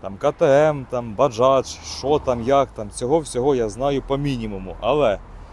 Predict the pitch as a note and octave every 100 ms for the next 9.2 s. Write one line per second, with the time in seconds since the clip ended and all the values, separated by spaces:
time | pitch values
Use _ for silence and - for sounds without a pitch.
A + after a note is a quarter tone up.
0 | - A2+ C3+ C3+ F#3 F#3 C3+ B2 D#3 C#3+
1 | D3 C#3 - A#2+ G2+ G2 C3 C#3+ C3+ A2+
2 | C3+ E3 E3 D#3+ E3 C3 A#2+ A#2 B2 A#2+
3 | - C3+ B2 A#2+ A#2 A#2 A#2 A2+ A2+ G#2
4 | G#2 - - - B2 C#3+ D3+ C3 D3 D#3+
5 | C#3+ C3 C3 D3+ - - C#3 G#2+ - -
6 | - - A#2+ A2 C3+ B2 C3 C3 C3 B2
7 | - - - - - - - - - -
8 | - A#2+ A#2+ - C3 - C3 C3+ A#2+ G#2+
9 | G2